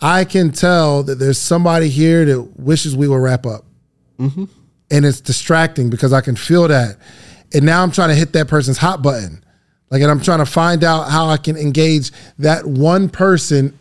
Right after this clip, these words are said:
Speaker 1: in this scenario, bro. And it's, it's not, it's
Speaker 2: It's
Speaker 1: not
Speaker 2: magic, actually. It's magic to be, to have that level of awareness.
Speaker 1: Yeah, but it helps when I'm doing an interview, like, with a bunch of people,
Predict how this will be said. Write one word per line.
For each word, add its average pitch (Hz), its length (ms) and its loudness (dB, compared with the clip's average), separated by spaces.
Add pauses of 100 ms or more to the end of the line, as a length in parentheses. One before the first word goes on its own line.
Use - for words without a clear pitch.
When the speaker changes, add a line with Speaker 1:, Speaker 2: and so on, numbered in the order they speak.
Speaker 1:
in 185 320 4
this 175 180 4
scenario, 151 800 0
bro. 117 320 -8
And 160 100 0
it's, 156 160 -2 (600)
it's 147 200 0
not, 185 280 2
it's - 80 -2
Speaker 2:
It's 139 140 0
Speaker 1:
not 180 200 2
Speaker 2:
magic, 127 300 -4
actually. 98 500 -8 (880)
It's 147 120 -4
magic 143 480 -4 (760)
to 143 140 0
be, 143 280 -2
to - 220 -8
have 139 320 -4
that 127 160 -2
level 120 520 -4
of 104 480 -8
awareness. 95 680 -6
Speaker 1:
Yeah, 120 260 -4
but 147 160 2
it 151 60 2
helps 170 300 0
when 160 100 0
I'm 139 140 0
doing 143 320 2
an 131 80 -4
interview, 143 440 0
like, 131 240 -2
with 123 140 -4
a 120 60 -6
bunch 131 240 -2
of 147 80 -6
people, 185 440 -2